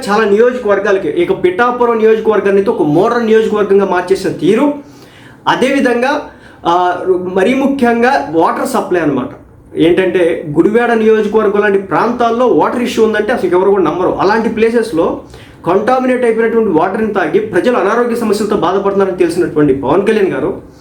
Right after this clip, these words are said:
వెంటనే ఫిల్టరేషన్ సెంటర్లు ఏర్పాటు చేయించి, ఫిల్టర్ బెడ్లు ఏర్పాటు చేయించి మార్చినటువంటి తీరుకి ఆయనకి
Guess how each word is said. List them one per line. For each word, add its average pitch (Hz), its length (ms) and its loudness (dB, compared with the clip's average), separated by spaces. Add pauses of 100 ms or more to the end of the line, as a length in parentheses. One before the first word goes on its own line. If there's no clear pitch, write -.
(480)
వెంటనే 247 580 0
ఫిల్టరేషన్ 247 580 0
సెంటర్లు 202 380 2
ఏర్పాటు 190 320 0
చేయించి, 175 280 2
ఫిల్టర్ 214 320 2
బెడ్లు 220 280 0
ఏర్పాటు 190 360 0
చేయించి 160 440 0 (480)
మార్చినటువంటి 233 640 0
తీరుకి 262 640 -2
ఆయనకి 165 760 0